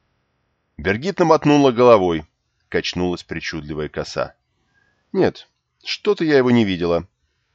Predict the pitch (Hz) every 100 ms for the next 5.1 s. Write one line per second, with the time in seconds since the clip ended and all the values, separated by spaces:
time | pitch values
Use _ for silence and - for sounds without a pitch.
0 | _ _ - 139 160 143 139 127 131 131
1 | 113 117 180 - 82 101 90 95 95 -
2 | 98 95 98 87 - _ _ _ _ _
3 | _ _ _ _ _ - 160 - - -
4 | - 120 127 165 87 82 90 82 78 -